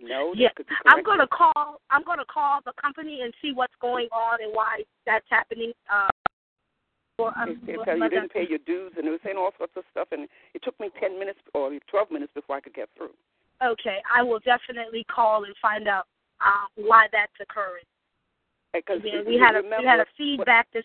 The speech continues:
Speaker 2: morning too, so I'll,
Speaker 1: Yeah.
Speaker 2: I'll, I'll call them today to find out what we can do
Speaker 1: And
Speaker 2: to
Speaker 1: just, just,
Speaker 2: alleviate
Speaker 1: just,
Speaker 2: that.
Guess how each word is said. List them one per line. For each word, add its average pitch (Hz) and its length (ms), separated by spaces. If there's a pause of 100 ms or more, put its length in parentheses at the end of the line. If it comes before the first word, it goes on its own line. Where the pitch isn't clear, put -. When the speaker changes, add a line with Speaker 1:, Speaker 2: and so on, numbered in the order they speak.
Speaker 2:
morning 226 420
too, 214 180 (100)
so 202 180
I'll, 233 300
Speaker 1:
Yeah. 220 80
Speaker 2:
I'll, 233 160
I'll 226 200
call 226 280
them 214 180
today 208 280
to 202 80 (100)
find 196 240
out 190 140 (320)
what 240 120
we 240 120
can 220 180
do 220 140
Speaker 1:
And 185 100
Speaker 2:
to 190 80
Speaker 1:
just, 202 100
just, 208 100
Speaker 2:
alleviate 202 520
Speaker 1:
just, - 60
Speaker 2:
that. 175 180